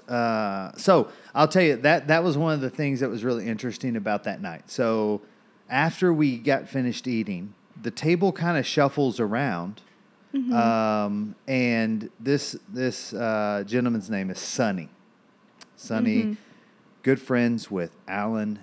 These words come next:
Speaker 1: and Christy, graduated high school with them, I believe, or right, right around the same class.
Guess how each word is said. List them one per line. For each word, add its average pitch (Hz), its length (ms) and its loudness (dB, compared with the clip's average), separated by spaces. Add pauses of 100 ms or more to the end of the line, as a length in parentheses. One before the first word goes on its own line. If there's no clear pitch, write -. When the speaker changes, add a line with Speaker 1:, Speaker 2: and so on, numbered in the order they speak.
Speaker 1:
and 92 300 -12
Christy, 117 420 -4
graduated 107 520 0
high 104 180 0
school 104 260 -6
with 98 180 -4
them, 98 220 -6
I 95 120 -4
believe, 95 540 -6
or 82 200 -6
right, 98 400 -8
right 98 180 -4
around 95 220 -6
the 87 80 -10
same 95 280 -6
class. 92 680 -6